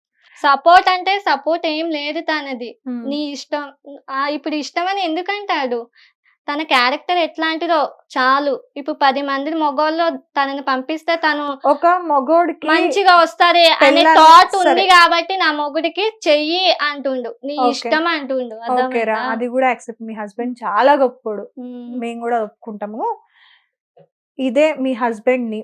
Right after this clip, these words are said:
Speaker 2: ముందు మీ ప్రమోషన్‌లోకి, వీడియోలోకి వెళ్ళినప్పుడు ఇలా మాట్లాడారు, "ముప్పై వేలు ఇవ్వండి రమ్మని" అంటే, ఏ భర్త అయినా కూడా భార్యని ఇంకొక మొగోడు వచ్చి ఇలాంటి మాట అనిపించుకోవడం సరదానా వాళ్ళకి?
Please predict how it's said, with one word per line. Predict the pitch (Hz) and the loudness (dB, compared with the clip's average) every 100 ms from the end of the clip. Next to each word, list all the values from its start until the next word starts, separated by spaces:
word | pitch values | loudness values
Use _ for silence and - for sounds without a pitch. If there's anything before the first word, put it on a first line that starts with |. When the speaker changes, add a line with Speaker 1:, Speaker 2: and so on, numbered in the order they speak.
| - | -8
Speaker 2:
ముందు | 226 240 262 247 294 - _ _ _ _ _ | -6 -4 2 2 2 -4 _ _ _ _ _
మీ | 254 | -8
ప్రమోషన్‌లోకి, | 254 240 240 269 311 311 320 | -2 -2 -2 -4 -4 -6 -4
వీడియోలోకి | 269 254 269 269 | -2 0 -2 -2
వెళ్ళినప్పుడు | 233 233 247 240 | -6 -6 -8 -4
ఇలా | 240 226 | -4 -4
మాట్లాడారు, | 214 214 240 233 233 | -6 -6 -4 -4 -6
"ముప్పై | 226 226 220 | -8 -6 -4
వేలు | 214 233 | -4 -6
ఇవ్వండి | 214 220 214 | -8 -8 -8
రమ్మని" | 214 202 214 | -10 -10 -10
అంటే, | 202 202 262 _ _ _ _ _ | -12 -10 -12 _ _ _ _ _
ఏ | 247 262 311 | 0 2 2
భర్త | 262 247 247 - - | 2 2 2 -2 -2
అయినా | 269 247 254 247 | 0 0 -2 -6
కూడా | - 226 214 214 - | -6 -4 -2 -2 -4
భార్యని | 214 226 240 247 247 262 | 0 2 2 2 0 -6
ఇంకొక | 254 247 240 | -4 -2 -2
మొగోడు | 240 226 220 254 277 | -2 -6 0 4 4
వచ్చి | 254 - 262 | 0 -4 -4
ఇలాంటి | 240 240 240 | -2 -4 -6
మాట | 226 214 220 226 | -8 -6 -6 -6
అనిపించుకోవడం | 247 226 233 240 - 233 233 285 | -6 -8 -10 -12 -8 -6 -6 -6
సరదానా | 233 208 226 202 | -6 -4 -4 -4
వాళ్ళకి? | 190 190 202 | -6 -8 -10